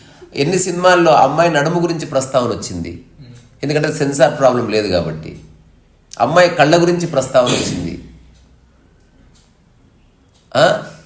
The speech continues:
ఎందుకంటే నీకు నచ్చుతుంది కాబట్టి. ఇప్పుడు అదే ఇంకెవరో అమ్మాయి తొడ అనగానే నువ్వు ఎట్లా ఫీల్ అవుతుంది? Because నీకుంది ఏదో భావన, నీకు చూడాలని ఉంది అది. హండ్రెడ్ పర్సెంట్ చెప్తున్నా, ఒక పదంలో ఏం లేదు. ఆ పదం అనగానే నీకేదో అవుతుంది లోపట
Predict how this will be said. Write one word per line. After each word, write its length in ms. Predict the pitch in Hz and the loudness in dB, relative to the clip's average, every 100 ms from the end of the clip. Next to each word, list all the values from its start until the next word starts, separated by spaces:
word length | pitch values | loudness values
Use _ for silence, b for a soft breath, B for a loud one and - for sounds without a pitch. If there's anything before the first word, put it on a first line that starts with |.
| _ _ _ _ 151 | _ _ _ _ -4
ఎందుకంటే 360 | 180 196 190 | 0 0 2
నీకు 340 | 175 151 226 214 | 2 2 2 4
నచ్చుతుంది 480 | 175 - 240 226 147 | 2 2 -2 0 4
కాబట్టి. 380 | 113 90 85 | 2 2 -8
ఇప్పుడు 1080 | - - - - - - - - _ _ 151 | -14 -18 -20 -20 -20 -20 -20 -20 _ _ 2
అదే 240 | 151 180 151 110 - | 4 2 0 -2 -10
ఇంకెవరో 420 | 87 131 156 170 160 | -8 -4 0 4 4
అమ్మాయి 400 | 127 139 160 160 | 4 2 0 0
తొడ 200 | 160 170 | 2 4
అనగానే 380 | 165 165 160 | 2 0 -4
నువ్వు 220 | 160 147 139 | -4 -4 -4
ఎట్లా 200 | 135 143 | -4 -6
ఫీల్ 220 | 151 135 | -4 -4
అవుతుంది? 420 | 131 - - 135 | -6 -8 -8 -6
Because 240 | 160 139 | -4 -2
నీకుంది 500 | 135 185 220 214 208 | 0 0 0 -2 0
ఏదో 180 | 185 185 | 2 2
భావన, 360 | 175 151 160 151 | 4 4 4 2
నీకు 240 | 143 180 | 0 0
చూడాలని 400 | 180 180 180 175 | 2 2 4 2
ఉంది 160 | 151 123 | -2 -4
అది. 240 | 82 - - B B B B B B - - 110 | -4 -8 -16 B B B B B B -20 -10 -4
హండ్రెడ్ 400 | 147 202 208 185 | -2 0 -2 0
పర్సెంట్ 280 | 180 208 165 | 0 0 -2
చెప్తున్నా, 420 | - - 147 127 | -6 -6 -2 -2
ఒక 360 | - 127 135 | -2 -6 0
పదంలో 360 | - 160 196 196 | 0 2 0 2
ఏం 220 | 170 160 | 0 0
లేదు. 120 | 147 | 4
ఆ 80 | 123 | 4
పదం 520 | 120 139 160 220 208 127 | 4 2 2 0 0 -2
అనగానే 500 | 147 202 202 208 214 | 2 2 4 2 2
నీకేదో 520 | 170 202 220 220 214 | 0 0 2 2 4
అవుతుంది 320 | 180 165 160 | 2 0 -6
లోపట 400 | 123 117 92 67 | -8 -8 -10 -12